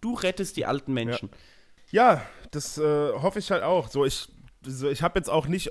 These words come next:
Speaker 2: übertrieben auf Vorrat gekauft, aber schon mal ein bisschen so, dass ich halt einfach ein, zwei Wochen zu Hause bleiben kann und jetzt nicht unbedingt einkaufen gehen muss.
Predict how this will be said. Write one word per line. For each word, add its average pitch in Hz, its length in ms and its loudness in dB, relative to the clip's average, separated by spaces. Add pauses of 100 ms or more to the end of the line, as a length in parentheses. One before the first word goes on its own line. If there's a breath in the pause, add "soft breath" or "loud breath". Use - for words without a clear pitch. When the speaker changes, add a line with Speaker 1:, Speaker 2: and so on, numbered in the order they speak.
(140)
Speaker 2:
übertrieben 185 560 2
auf 147 180 0
Vorrat 180 400 2
gekauft, 175 460 0
aber 139 160 2
schon 160 220 -2
mal 156 140 2
ein 139 80 -4
bisschen 143 360 -4
so, 135 180 0
dass 135 160 0
ich 127 140 -8
halt 123 140 -2
einfach 117 300 -4
ein, 120 160 -4
zwei 110 240 -4
Wochen 131 220 -4
zu 120 140 -8
Hause 123 240 -4
bleiben 120 340 -2
kann 117 220 -6
und 104 100 -6
jetzt 107 160 -8
nicht 131 160 -8
unbedingt 123 340 -6
einkaufen 120 460 -4
gehen 113 160 -2
muss. 139 380 -2